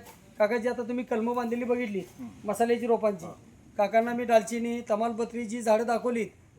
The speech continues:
Speaker 1: कलमं बांधलेले आहेत. त्याचबरोबर सर्व प्रकारची कलमं आपण स्वतः बांधतोय. आंबा असेल, लिंबू असेल, पिरो असेल, सर्व कलमं आपल्याकडे बांधल्यामुळं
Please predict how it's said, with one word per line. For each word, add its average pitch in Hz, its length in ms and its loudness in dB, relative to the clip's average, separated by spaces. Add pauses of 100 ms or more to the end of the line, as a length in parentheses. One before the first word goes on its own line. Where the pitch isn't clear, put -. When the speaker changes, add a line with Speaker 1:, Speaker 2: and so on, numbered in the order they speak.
Speaker 1:
कलमं 214 280 2
बांधलेले 226 360 2
आहेत. 233 140 -2 (380)
त्याचबरोबर 226 560 0
सर्व 233 300 0
प्रकारची 226 400 -4
कलमं 226 340 0
आपण 240 180 0
स्वतः 240 280 -2
बांधतोय. 233 400 -2 (1120)
आंबा 208 280 6
असेल, 226 380 2 (240)
लिंबू 208 300 -2
असेल, 226 320 0
पिरो 226 280 -2
असेल, 220 280 0
सर्व 226 340 -2
कलमं 220 300 -2
आपल्याकडे 220 320 0
बांधल्यामुळं 220 500 0